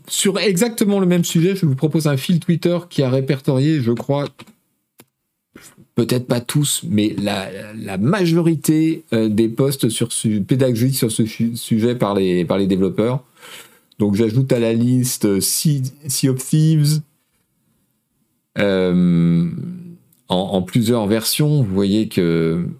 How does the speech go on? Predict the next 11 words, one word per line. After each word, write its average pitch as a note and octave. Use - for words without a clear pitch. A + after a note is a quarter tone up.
<laughs> -
c'est, E2+
voilà, B2+
les, F2
les, E2
les E2
mecs, B2+
ils E2+
bossent G#2+
avec D#2+
des D2+